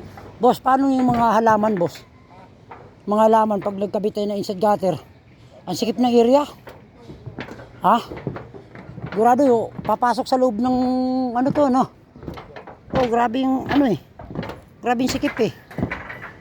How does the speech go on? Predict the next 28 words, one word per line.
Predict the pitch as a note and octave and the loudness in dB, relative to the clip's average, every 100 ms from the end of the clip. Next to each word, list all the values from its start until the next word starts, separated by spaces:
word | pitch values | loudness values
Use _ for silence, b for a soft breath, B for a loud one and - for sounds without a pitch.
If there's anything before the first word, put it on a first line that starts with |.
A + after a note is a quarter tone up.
| - - - - - - - C#3 | -12 -12 -14 -20 -18 -16 -8 0
Yung | F3 | 2
tangke | G#3+ G#3 F#3+ | 2 2 0
pa, | - A3+ | 2 2
kailangan | - G3 G#3+ A3 | 2 0 2 2
matanggal | - F#3 F#3 B3 | -2 -2 0 0
to. | - F#3 - - - - - - - - - _ - - - - - - - - - | 0 -4 -6 -20 -20 -20 -18 -12 -12 -12 -16 _ -20 -20 -12 -8 -8 -12 -20 -20 -14
May | B2+ | -6
signal | A#2 A#2+ A2+ B2+ | -6 -4 -4 -6
pa | B2 | -6
pala, | A#2 C3 | -8 -2
mga | C3+ B2 | 0 0
idol. | C3+ D#3 C#3 - B E3 B B - | -2 -4 -8 -12 B -12 B B 2
Boss, | A#3 - | 2 2
ililipat | - G3 G3+ G#3 G#3+ G3 | -2 0 2 0 -2 -4
yung | G3 | -6
signal | G#3 F#3 G3+ | -6 -6 -4
niya, | F#3 | -4
sigurado. | C#3 E3+ F#3 F3 D3 - - - _ _ D#3 - - - F3+ - - - _ - - | -4 -2 -2 -2 -4 -8 -20 -20 _ _ -20 -20 -20 -20 -20 -20 -20 -20 _ -12 0
Hindi, | G#3+ | 2
mayroon | G#3 G#3 A#3 | 2 2 2
daw. | A#3+ G3+ - - | 2 0 -4 -10
Buhay | F3 F#3+ F#3+ | -4 -2 0
daw | A3 | 0
yan. | A#3 A#3 - - - - - - _ _ _ - - - - - - - - - - - - | 0 -2 -4 -16 -20 -20 -20 -20 _ _ _ -18 -16 -16 -14 -16 -20 -20 -20 -14 -14 -12 -4
Sabi | D#3 E3 | -2 -2
ng | F#3 | -2
owner | E3+ F3 F#3+ F#3+ | -2 -2 -2 -2
kanina, | F#3 F#3+ F#3+ G#3 | -2 -2 -2 -6